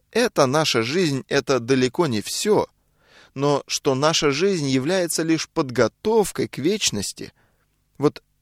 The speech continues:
это осознание является одним из самых надежных ключей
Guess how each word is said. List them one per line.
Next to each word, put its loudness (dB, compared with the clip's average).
это 0
осознание 2
является 2
одним 2
из 0
самых 0
надежных 2
ключей 2